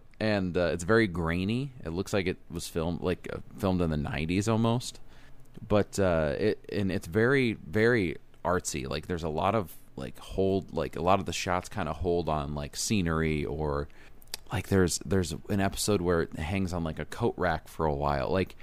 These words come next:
just kind of, like, long, slow pace, drawn out stuff. But I think in a good way.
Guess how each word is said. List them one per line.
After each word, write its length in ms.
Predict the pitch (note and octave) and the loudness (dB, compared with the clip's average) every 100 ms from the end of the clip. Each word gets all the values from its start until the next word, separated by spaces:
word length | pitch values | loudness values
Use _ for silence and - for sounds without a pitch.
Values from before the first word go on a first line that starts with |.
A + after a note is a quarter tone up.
| - | -12
just 180 | - C#3+ | -8 -6
kind 220 | - D#3 | -2 0
of, 80 | B2+ | 0
like, 180 | G#2 F#2+ - - | -2 -4 -8 -10
long, 680 | G#2+ F#2+ F#2 G#2+ G#2+ G#2 F#2+ | -6 -2 4 4 4 2 -2
slow 560 | - - G2 F#2+ G2+ | -4 -2 0 2 4
pace, 580 | G#2 - E2+ E2+ E2+ - | 6 4 4 -2 -4 -6
drawn 360 | - F2+ D#2+ E2+ | -4 0 0 0
out 240 | D#2+ - | -2 -6
stuff. 460 | - D2 D2+ G2+ - - - - - | -8 -4 -2 -2 -8 -18 -20 -20 0
But 100 | G#2 | 2
I 60 | G#2 | 4
think 240 | E3 E3 | 2 0
in 100 | B2 | 0
a 60 | F2 | 2
good 220 | F#2 F2 | 4 4
way. 440 | D#2 D2+ C#2+ D2 | 4 2 0 -4